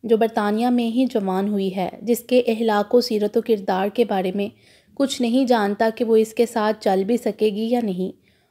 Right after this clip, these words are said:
और मैं खुश इसलिए हुई कि अमूमन आजकल के लड़के वालिदैन और बुज़ुर्गों के फ़ैसले को अहमियत देने की बजाय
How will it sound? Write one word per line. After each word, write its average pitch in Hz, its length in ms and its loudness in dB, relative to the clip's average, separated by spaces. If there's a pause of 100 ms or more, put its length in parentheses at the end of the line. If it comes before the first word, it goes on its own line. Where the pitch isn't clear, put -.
(100)
और 240 180 6
मैं 262 200 2
खुश 277 280 -2
इसलिए 262 340 -2
हुई 247 280 2
कि 269 140 -2
अमूमन 220 560 -2
आजकल 247 460 -2 (840)
के 269 100 6
लड़के 240 380 4
वालिदैन 220 520 2
और 233 140 2
बुज़ुर्गों 214 440 4
के 262 160 2
फ़ैसले 214 440 0
को 226 160 4
अहमियत 226 440 -2
देने 208 280 0
की 208 160 -6
बजाय 190 400 0